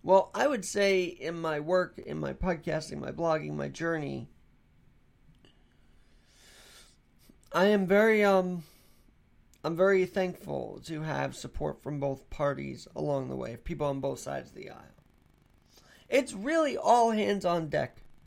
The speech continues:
for any project, and you can't put politics ahead of that when you're working on a project, when you're working together to build a project, to build a,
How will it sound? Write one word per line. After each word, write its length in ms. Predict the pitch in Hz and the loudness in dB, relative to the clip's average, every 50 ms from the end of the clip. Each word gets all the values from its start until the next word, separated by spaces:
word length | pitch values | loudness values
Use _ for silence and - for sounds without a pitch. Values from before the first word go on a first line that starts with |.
| _ _ - | _ _ -4
for 160 | - 170 151 | -2 0 2
any 220 | 156 175 170 160 | 2 2 0 0
project, 580 | - - - 147 143 135 139 - - 113 - - | -2 -2 0 0 0 0 0 -4 -10 -12 -12 -10
and 240 | - - 160 175 175 | -6 -4 -2 -2 -2
you 80 | 175 151 | -4 -8
can't 440 | - - - 208 196 185 - - - _ _ _ _ _ _ _ | -8 -4 -2 0 0 0 -2 -4 -8 _ _ _ _ _ _ _
put 320 | - - 156 - - _ - - - _ _ - | -4 -4 -4 -4 -6 _ -20 -20 -20 _ _ 0
politics 440 | 170 151 147 135 - 139 131 - | 2 2 2 0 -2 -6 -10 -8
ahead 180 | 131 143 156 147 | -6 -4 -4 -4
of 60 | 139 | -4
that 220 | 135 127 - - _ - - - | -4 -6 -6 -8 _ -20 -14 -8
when 160 | - 165 165 | -6 -4 -2
you're 160 | 165 165 156 | -2 -2 -2
working 300 | 143 160 180 175 160 160 | -2 -4 -4 -4 -2 -2
on 80 | 156 165 | -2 -2
a 20 | |
project, 500 | 147 - 180 190 214 175 156 - - - _ _ _ - - - - | -2 0 0 0 0 0 -4 -8 -10 -12 _ _ _ -20 -20 -12 -6
when 180 | - 170 175 170 | -2 0 0 2
you're 100 | 170 160 | 2 2
working 380 | 151 165 180 185 180 190 180 | 2 0 0 -2 -2 -2 -2
together 360 | 165 156 139 156 180 180 175 | -2 -2 0 0 0 2 0
to 100 | 156 151 135 | 0 -2 -2
build 260 | 123 156 180 208 196 | 0 2 2 2 0
a 40 | - | -2
project, 500 | - - - - - - - - - - | -6 -6 -6 -8 -10 -14 -18 -20 -16 -12
to 80 | - | -12
build 400 | 156 147 180 185 190 190 185 160 | -6 0 2 2 2 2 2 0
a, 160 | 160 143 135 | -2 -2 -2